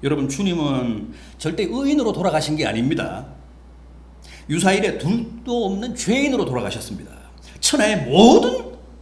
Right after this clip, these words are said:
인간들의 죄와 허물을 홀로 지시고 십자가에 달려 돌아가셨기 때문에 흉악한 죄인으로 저주받아 죽으셨습니다.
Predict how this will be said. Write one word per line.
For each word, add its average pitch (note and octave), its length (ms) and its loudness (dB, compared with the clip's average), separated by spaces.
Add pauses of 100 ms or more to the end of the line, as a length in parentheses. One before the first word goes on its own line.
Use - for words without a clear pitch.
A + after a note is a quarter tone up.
(400)
인간들의 G3 560 -2
죄와 D3 340 -2
허물을 C3 480 -8 (360)
홀로 C4 440 -2
지시고 - 340 -2
십자가에 C3+ 680 0 (100)
달려 B2+ 220 -2
돌아가셨기 A#2+ 580 -6
때문에 F#2+ 280 -10 (1400)
흉악한 D4+ 480 -4
죄인으로 G#3+ 420 -2
저주받아 F#3+ 520 0
죽으셨습니다. B2 600 -8